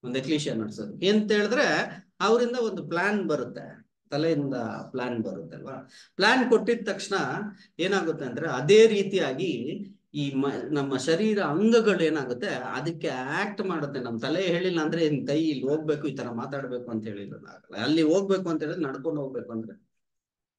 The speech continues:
ನನ್ ತಲೆಯಿಂದನೇ ಬರುತ್ತೆ. ಆಮೇಲೆ ತಲೆಯಿಂದ ಏನಾಗುತ್ತೆ ಬೇರೆ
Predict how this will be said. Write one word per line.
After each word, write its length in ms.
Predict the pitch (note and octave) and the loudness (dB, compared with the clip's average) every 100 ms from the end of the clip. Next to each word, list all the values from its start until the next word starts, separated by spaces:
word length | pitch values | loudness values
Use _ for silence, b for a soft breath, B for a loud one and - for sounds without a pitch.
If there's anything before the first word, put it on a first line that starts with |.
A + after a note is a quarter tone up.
| _ - | _ -18
ನನ್ 200 | - - | -14 -10
ತಲೆಯಿಂದನೇ 540 | B2+ C#3 C3 B2 A#2 | -8 -6 -6 -8 -8
ಬರುತ್ತೆ. 200 | - - | -10 -4
ಆಮೇಲೆ 260 | F#3+ G#3 G3+ | 0 2 2
ತಲೆಯಿಂದ 360 | F3 A3 G#3 | 4 6 6
ಏನಾಗುತ್ತೆ 920 | F#3 E3 E3 D3+ C3 - B2+ A#2+ B2 A2 | 6 6 4 2 0 -4 -2 -2 -4 2
ಬೇರೆ 480 | C3 C3 A2+ A2+ | 4 6 4 4